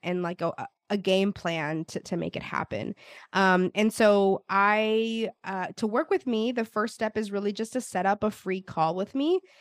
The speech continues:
Um, I spend a whole hour with people just, um, learning I, as much as I can about you, and then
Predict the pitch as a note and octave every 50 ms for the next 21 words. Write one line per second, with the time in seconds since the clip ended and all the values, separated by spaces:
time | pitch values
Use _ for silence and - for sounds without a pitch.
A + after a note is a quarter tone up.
0 | - - _ _ G#3 G#3+ G#3+ G3+ G3 F#3+ F#3 - - - F#3 G#3 - - - A3
1 | G#3+ A#3 A3+ - - G3+ G#3 G#3 - A3 G#3 G#3+ - - F3+ F3+ F#3 G3 G#3 G#3
2 | G#3 G#3 G#3+ A3+ A3 - - A#3+ A3+ G#3 - G#3+ G#3+ G#3+ G#3 G#3 G#3 G#3 - -
3 | - _ _ - - G#3 G3+ - - - - - F#3 F#3 F3+ F#3 F#3 F#3 F#3+ G3
4 | G3+ G#3 G#3+ G#3+ G#3+ - - F#3+ F#3 - _ _ - F#3 F#3+ F3+ F#3 C4 - G#3+
5 | G3+ F#3+ F3+ - - - - F3+ D3+ E3+ F#3+ G#3 G#3+ G#3+ A3 - - B3 C4 C4+
6 | C4+ C4+ C#4 C#4 - - G3 G3 G3 G3 F#3 F#3 F#3 F#3 F3+ - - -